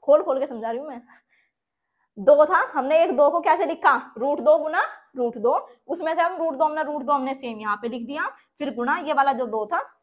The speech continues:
बिल्कुल सेम अपनी पोजीशन में यहाँ पे आ गया, ठीक है। हमने यहाँ पे लिखा tan इनवर्स रूट दो एक्स स्क्वायर प्लस के सी। इस रूट दो से ये रूट दो नहीं कैंसिल हो गया, हो गया।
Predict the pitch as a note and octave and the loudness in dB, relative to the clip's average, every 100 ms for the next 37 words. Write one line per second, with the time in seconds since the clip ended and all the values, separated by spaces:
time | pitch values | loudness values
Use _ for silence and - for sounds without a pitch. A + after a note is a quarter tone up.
0 | _ _ _ - A#3 C4 F#4 F4 D4 F4+ | _ _ _ -10 -8 -6 -6 -2 -4 -4
1 | G#4 C4 C4+ C4 C4 A3 A#3+ C#4+ A#4+ F#4+ | -10 -8 -6 -6 -6 -8 -10 -10 -6 -4
2 | A#3 G3+ F#3+ F3+ - _ _ _ _ - | -4 -6 -8 -12 -20 _ _ _ _ -16
3 | D#4+ E4 _ C4+ C4+ D#4+ D#4 D#4 C4+ G3 | -10 -10 _ -4 -2 0 0 -2 -6 0
4 | D#4 C#5 - C4 A#3+ A3 G#3 G3+ A3 D#4+ | 0 0 -4 -4 -2 -4 -8 -4 0 0
5 | C5+ D5 _ _ - A#3 D4+ C#4+ A3+ G3+ | -2 -8 _ _ -10 -6 -4 -4 -6 -4
6 | A3 D#4 D5+ - - C4 - A#3 A#3 A3+ | -2 -2 -4 -8 -2 -2 -2 -12 -8 -2
7 | A#3 - B3 G#3+ - E4+ - _ - B3+ | -2 -2 -6 -8 -6 -6 -8 _ -10 -10
8 | C4 - _ _ _ D#4+ F4+ F4+ F#4 D4 | -10 -20 _ _ _ -6 -2 -2 -2 -2
9 | F#4 A4 G4 F#4+ F4 F#4+ F#4+ F#4 D#4+ E4 | -2 0 -2 -2 0 0 0 -2 -2 -4
10 | A3 G3+ F3+ - _ _ _ B3 B3+ E4+ | -6 -6 -10 -14 _ _ _ -4 -2 0